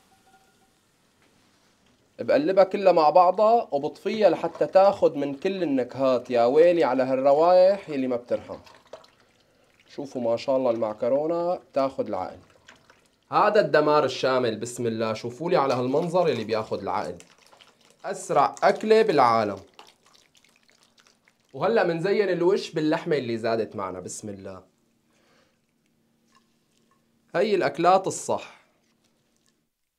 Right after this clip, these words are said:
والكزبرة اللي زادت معنا للون بس.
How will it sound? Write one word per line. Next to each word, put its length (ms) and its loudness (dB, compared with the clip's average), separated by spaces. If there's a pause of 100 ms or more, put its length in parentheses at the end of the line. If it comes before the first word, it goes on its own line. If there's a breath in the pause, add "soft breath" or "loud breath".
(760)
والكزبرة 600 -2
اللي 180 -2
زادت 400 0
معنا 580 0
للون 540 0
بس. 460 -8